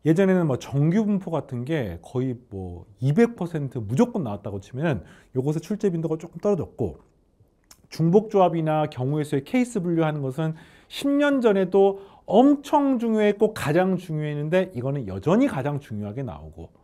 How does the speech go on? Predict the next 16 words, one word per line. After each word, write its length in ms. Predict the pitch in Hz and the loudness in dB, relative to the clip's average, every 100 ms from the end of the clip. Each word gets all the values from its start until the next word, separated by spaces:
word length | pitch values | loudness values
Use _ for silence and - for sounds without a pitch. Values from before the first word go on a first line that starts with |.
| _ _ _ _ - | _ _ _ _ -2
뭐 120 | 113 | 4
요런 280 | 156 180 160 | 6 6 2
정도가 340 | 156 151 151 | 2 2 0
차이가 320 | 151 196 185 | 0 -2 2
있고 420 | 131 - 180 120 - - - | 0 2 2 2 0 -20 -18
전체적으로 640 | - 165 208 202 190 185 | -4 0 2 4 4 2
이제 280 | 165 151 151 156 | 2 4 2 2
큰 180 | 233 175 | 0 0
변화가 260 | 147 151 | 2 0
없는데 540 | 104 98 117 175 92 - - _ - _ - - _ _ _ _ _ | 0 -2 4 6 4 -4 -20 _ -20 _ -20 -20 _ _ _ _ _
이번 200 | 151 165 | 4 6
구월 200 | 170 175 | 6 4
평가 240 | 170 151 | 2 -2
모의고사에서 840 | 123 101 101 95 85 113 135 76 - _ - - - - _ _ _ _ _ _ _ _ _ _ _ _ _ _ - | -4 -4 -6 -8 -8 -4 -4 -4 -12 _ -20 -20 -20 -20 _ _ _ _ _ _ _ _ _ _ _ _ _ _ -6
이항 340 | 117 175 233 | 2 4 4
분포가 640 | 180 113 - 90 98 65 | -2 -4 -8 -10 -10 -10